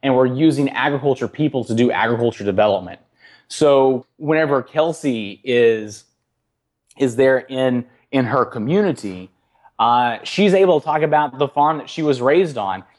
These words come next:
And that was one of the things that, that her headmaster also addressed. He said, when she talks about her father and her mother, who are also farmers back in America,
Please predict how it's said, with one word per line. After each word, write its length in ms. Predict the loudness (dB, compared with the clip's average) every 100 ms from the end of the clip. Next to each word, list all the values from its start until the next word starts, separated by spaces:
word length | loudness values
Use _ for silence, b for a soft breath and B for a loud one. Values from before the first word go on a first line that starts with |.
| b
And 100 | 0
that 100 | 2
was 120 | 0
one 140 | 0 0
of 100 | 0
the 60 |
things 360 | 0 -2 -4 0
that, 280 | 0 0 0
that 240 | 0 0
her 240 | 0 0 2
headmaster 580 | 0 0 -2 -2 -2
also 360 | 0 -2 -2 -2
addressed. 640 | 0 2 2 0 -6 -20 B B B
He 140 | -2
said, 340 | 0 2 0 0 b b b
when 120 | -4
she 160 | -2 -2
talks 300 | 0 0 0
about 240 | 0 2
her 120 | 2 -2
father 400 | 0 0 2 0
and 100 | -2
her 100 | -4
mother, 340 | 0 0 0
who 100 | 0
are 120 | -2
also 360 | 0 -4 -2 -2
farmers 540 | 0 0 0 -4 -6 b b 0
back 220 | 0 0
in 80 | -4
America, 680 | 0 2 2 0 -4 -4